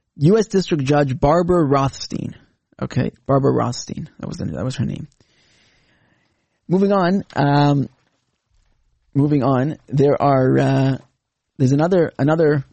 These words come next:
<clears throat> another story. Another story here. H R one.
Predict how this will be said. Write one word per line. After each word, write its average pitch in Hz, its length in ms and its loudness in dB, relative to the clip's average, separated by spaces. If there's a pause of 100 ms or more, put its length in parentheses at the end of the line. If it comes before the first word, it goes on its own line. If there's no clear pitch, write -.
(460)
<clears throat> - 140 -8 (540)
another 156 260 2
story. 139 520 -2 (1500)
Another 147 240 0
story 135 320 0
here. 123 300 2 (3500)
H 196 380 0
R 165 300 0
one. 127 440 0